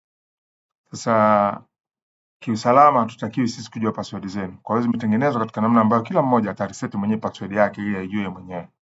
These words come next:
Kwa hiyo kwa kuanzia utakwenda kwenye hii link hapa. Unaona hapo juu, studentmail dot U dism dot A C dot T Z. Hakuna ubaya kwa wale ambao wanapenda kupitia kwenye website ya chuo. Unaweza ukaanzia kwenye website, ukaenda kwenye e-services, utaona student mail itakuleta hapa.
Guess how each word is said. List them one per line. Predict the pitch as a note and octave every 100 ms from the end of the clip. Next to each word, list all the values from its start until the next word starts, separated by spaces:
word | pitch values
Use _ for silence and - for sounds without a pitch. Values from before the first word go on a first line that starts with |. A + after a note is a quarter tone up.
| _ _ _ _ _ _ -
Kwa | B2
hiyo |
kwa | C3
kuanzia | C3+ B2+ B2+ D#3
utakwenda | B2+ A2+ A#2+ A#2
kwenye | A2+ G#2+
hii | A#2
link | C3 D#3+ D#3+
hapa. | D#3+ E3 E3+ _ _ _ _ _ - _
Unaona | - A#2+ A#2+ C3+
hapo | B2 A#2
juu, | G#2+
studentmail | - - B2 A2+ A2+ A2+ B2 G#2+ F#2+
dot | F#2 -
U | G2
dism | C3+ C#3+
dot | A2 -
A | A2
C | G#2+
dot | G2+ A#2
T | - D#3
Z. | F3+ F3 G3 _ _ _ _ -
Hakuna | A2 D#3 C#3+
ubaya | C3 C3+ B2+
kwa | A#2 B2
wale | A#2+
ambao | A2+
wanapenda | A#2 G#2+ A2 G#2+
kupitia | - -
kwenye | A2+ G2+
website | G#2 G#2 G2+ F#2+
ya | F#2+ F2
chuo. | - D3 D#3+ E3+ _ _ _ _ _
Unaweza | A2+ G#2+ A2+ A2+
ukaanzia | G#2+ G2 G#2+ G#2+
kwenye | F#2+
website, | G#2+ A2+ C3 C3+ B2+
ukaenda | A#2 - G#2+ G#2
kwenye | G2 G2+
e-services, | A2 F#2+ C#3 C#3 D#3+ D#3+ D#3+ D#3
utaona | A#2+ A2 G3
student | - - G#2 G#2
mail | B2+ D3+
itakuleta | C3 G#2+ - G#2 G2
hapa. | G2 F#2+ - -